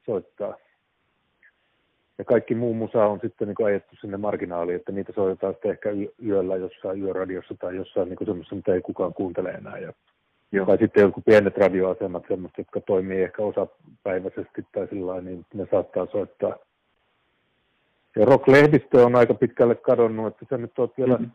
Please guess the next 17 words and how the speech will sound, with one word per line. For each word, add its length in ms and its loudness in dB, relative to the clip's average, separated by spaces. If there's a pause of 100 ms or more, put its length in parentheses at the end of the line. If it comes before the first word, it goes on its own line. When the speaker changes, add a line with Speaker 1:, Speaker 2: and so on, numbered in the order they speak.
Speaker 1:
Soundin 340 -2
toimittaja, 480 -2
mutta 180 -10 (240)
säkin 220 -6
vissiin 340 -6
yksinään 360 -10
pyörität 400 -6
sitä 200 -10
lehteä 400 0
tai 220 -2
sillä 120 -8
lailla. 220 4 (100)
Speaker 2:
En-, 300 -4
enemmän 300 -2
tai 140 -4
vähemmän 320 -6
kyllä. 280 -12